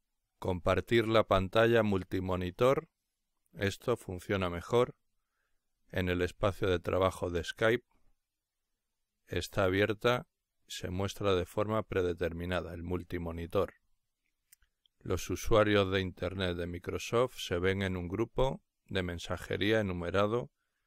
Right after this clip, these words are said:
sus compañeros como contactos de Microsoft Agenda. Es como una especie de Messenger. Un botón para iniciar llamadas de conferencia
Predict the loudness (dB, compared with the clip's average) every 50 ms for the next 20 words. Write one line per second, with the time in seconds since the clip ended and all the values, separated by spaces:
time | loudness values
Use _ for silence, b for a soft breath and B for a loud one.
0 | _ _ _ _ _ _ _ _ _ -10 -6 -6 -6 -4 -4 -4 -4 -4 -2 -4
1 | -4 -4 -4 -4 -2 -2 0 2 2 2 2 0 -2 -8 _ -6 -4 -4 -4 -4
2 | -6 -6 -6 -6 -8 -8 -6 -6 -6 -6 -6 -4 -2 -2 -2 -2 _ -2 -2 -2
3 | -2 -2 -6 -6 -4 -4 -4 -4 -6 -8 -8 -8 -8 -8 -8 -6 -4 -4 -4 -4
4 | -4 -6 -16 _ _ _ _ _ _ _ _ _ _ _ _ _ _ _ _ _
5 | _ _ _ _ _ _ _ _ _ _ -20 -8 -4 -2 -2 -2 0 0 0 0
6 | 0 -2 -6 -10 -14 _ _ _ _ _ _ _ _ _ _ _ _ _ _ _
7 | _ _ _ _ _ _ _ _ _ _ _ _ _ _ _ _ _ _ _ _
8 | _ -6 -4 -4 -4 -4 -6 -6 -4 -4 -2 -2 4 8 8 10 10 8 4 2
9 | -2 0 0 0 0 -2 -2 -4 -6 -8 -8 -10 -10 -12 -12 -14 -16 -16 _ _
10 | _ _ _ _ -10 -6 -4 0 2 2 2 2 2 0 0 0 2 0 2 2
11 | 2 0 -2 -6 -10 -8 -4 0 2 2 2 2 0 0 0 0 0 0 2 2
12 | 0 0 0 -4 -6 -4 -4 -6 -8 -6 -6 -4 -2 -2 -2 -2 -4 -4 -4 -4
13 | -4 -4 -8